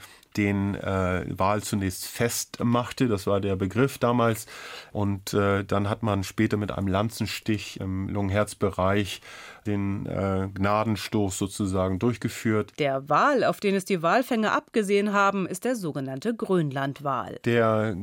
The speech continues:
Speaker 1: Grönlandwal war deshalb interessant, weil er ein sehr langsam schwimmender Wal war. Dieser Wal war aber auch der häufigste Wal.
Speaker 2: Von einer Anhöhe aus halten die Harpuniere Ausschau.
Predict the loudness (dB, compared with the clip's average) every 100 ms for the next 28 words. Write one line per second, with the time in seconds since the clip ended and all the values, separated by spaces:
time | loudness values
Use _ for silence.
0 | -8 -10 -8 2 4 6 4 4 2 2
1 | 4 2 0 -4 -4 -4 -4 -4 -6 -8
2 | -6 -4 -4 -4 -4 -4 -6 -4 -4 -2
3 | -4 -4 -4 -2 -2 0 -2 -4 -6 -6
4 | -4 -2 -2 -2 -2 -4 -6 -8 -10 -12
5 | -14 -8 -4 0 2 2 2 2 2 0
6 | -2 0 2 2 -2 -4 -4 -2 -2 -2
7 | -4 -4 -4 0 0 -2 -6 -6 -4 -6
8 | -4 -2 0 2 2 2 2 2 4 4
9 | 4 4 2 2 2 0 2 -2 -2 -2
10 | -4 -2 -4 -2 -2 -2 -2 -4 -4 -4
11 | -4